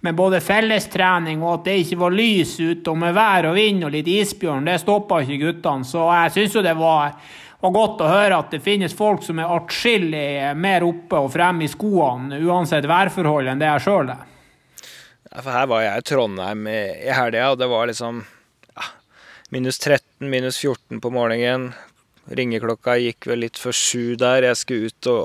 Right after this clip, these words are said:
Speaker 2: og løpe. Nesten ikke vind var det, det var mørkt da, men det var jo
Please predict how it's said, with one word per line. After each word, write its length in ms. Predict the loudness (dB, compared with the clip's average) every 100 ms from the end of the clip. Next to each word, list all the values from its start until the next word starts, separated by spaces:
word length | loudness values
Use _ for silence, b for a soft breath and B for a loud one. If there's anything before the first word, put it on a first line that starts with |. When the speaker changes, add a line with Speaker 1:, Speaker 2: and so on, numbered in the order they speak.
| -2
Speaker 2:
og 140 | 0
løpe. 480 | 0 0 -2 -4 -2 -2 -6 B B B B B -12
Nesten 480 | -6 -4 -4 -4 -8 -6
ikke 160 | -4 -2
vind 240 | -2 0
var 220 | 2 4
det, 60 | 4 2
det 20 | 0
var 100 | -2
mørkt 280 | -2 -4 _ 0
da, 60 | 0 0 B B B
men 100 | -8
det 60 | -4
var 140 |
jo 20 | -2